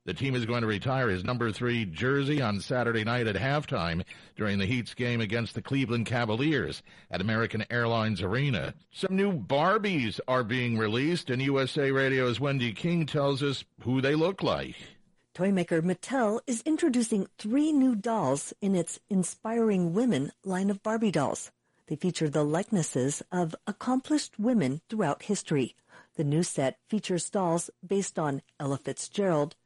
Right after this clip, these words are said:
Speaker 2: Billie Jean King, and Florence Nightingale. Each of the dolls cost twenty-nine ninety-nine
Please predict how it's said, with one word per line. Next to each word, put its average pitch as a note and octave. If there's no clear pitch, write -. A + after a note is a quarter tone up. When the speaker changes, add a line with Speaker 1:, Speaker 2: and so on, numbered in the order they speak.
Speaker 2:
Billie B3
Jean C#4
King, A3+
and B3+
Florence F3
Nightingale. E3+
Each D4+
of G3
the D#3+
dolls D3
cost -
twenty-nine A3
ninety-nine D3+